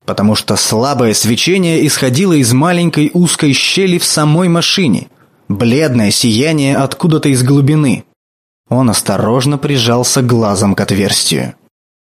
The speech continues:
Какая-то вакуумная трубка, издающая мягкое зеленоватое свечение. А еще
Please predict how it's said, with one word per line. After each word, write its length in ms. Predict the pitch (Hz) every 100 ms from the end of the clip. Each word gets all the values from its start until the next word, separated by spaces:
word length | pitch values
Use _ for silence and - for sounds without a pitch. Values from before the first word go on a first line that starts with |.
| _ _ _ _ _ _ -
Какая-то 520 | 104 104 156 131 104
вакуумная 640 | 117 160 135 151 151 147
трубка, 480 | 127 190 - - 98
издающая 720 | 107 123 127 190 - - 117
мягкое 520 | 113 147 165 - 151
зеленоватое 580 | 127 135 151 143 147 147
свечение. 760 | 131 139 139 139 110 95 73 - _ _ _ _ _ _
А 120 | 110 101
еще 600 | 107 - - 151 190